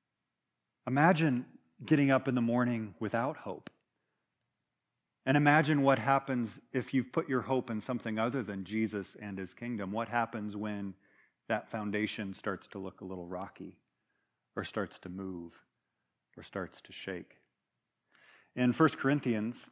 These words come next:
uh, I guess I have it printed off in here. That'll be quicker. Chapter thirteen, Paul again says this, "Now we see things imperfectly,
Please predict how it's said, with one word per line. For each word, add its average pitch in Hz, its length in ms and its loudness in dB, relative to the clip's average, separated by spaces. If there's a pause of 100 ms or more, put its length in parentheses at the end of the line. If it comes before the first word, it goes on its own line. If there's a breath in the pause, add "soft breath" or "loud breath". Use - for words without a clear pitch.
uh, 98 360 -2
I - 1040 -20
guess - 160 -20
I 73 60 -14
have 65 140 -14
it - 100 -20
printed 95 260 -14
off 71 180 -12
in - 120 -20
here. 69 320 -14
That'll 85 140 -18
be 67 100 -20
quicker. - 380 -20 (880)
Chapter 131 320 2
thirteen, 127 720 0 (1300)
Paul 120 340 6
again 110 320 -2
says 110 440 -2
this, 120 360 -8
"Now 127 260 4
we 123 160 4
see 127 320 -2
things 107 400 -4
imperfectly, 104 840 -8